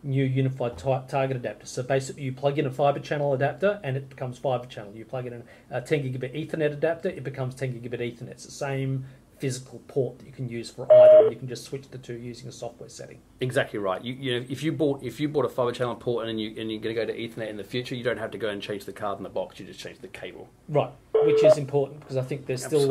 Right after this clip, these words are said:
Speaker 2: Absolutely.
Speaker 1: there's a lot of people arguing, "Oh, it has to be Fibre Channel," or, "Oh, I've got this infrastructure," or, "No, Ethernet is a way of the future," and it's like, "Yeah, it doesn't matter."
Speaker 2: Exactly.
Speaker 1: You know,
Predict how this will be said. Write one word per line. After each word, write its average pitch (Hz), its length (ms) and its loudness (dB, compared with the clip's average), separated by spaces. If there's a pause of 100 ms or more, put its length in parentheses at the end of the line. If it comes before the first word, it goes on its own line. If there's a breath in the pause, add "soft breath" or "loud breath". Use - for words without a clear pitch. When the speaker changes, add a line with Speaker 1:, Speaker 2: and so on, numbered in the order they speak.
Speaker 2:
Absolutely. 208 160 -2
Speaker 1:
there's 254 180 2
a - 20 0
lot 302 140 6
of - 80 -4
people 202 200 0
arguing, 165 360 -2
"Oh, 320 260 -2
it 247 80 -8
has 294 240 -4
to 311 60 -10
be 254 60 -6
Fibre 277 280 -4
Channel," 240 240 2
or, 202 120 2
"Oh, 311 260 6
I've 233 140 0
got 262 140 4
this 247 200 -4
infrastructure," 226 560 -2
or, 220 40 6
"No, 311 240 2
Ethernet 269 360 -2
is 214 100 -4
a 226 40 -2
way 240 140 2
of 226 100 -2
the - 60 -12
future," 240 240 2
and 240 100 4
it's 247 120 -2
like, 294 140 0
"Yeah, 302 680 4
it - 80 2
doesn't 233 240 4
matter." 156 240 0 (380)
Speaker 2:
Exactly. 113 280 -2
Speaker 1:
You 175 240 4
know, - 60 -14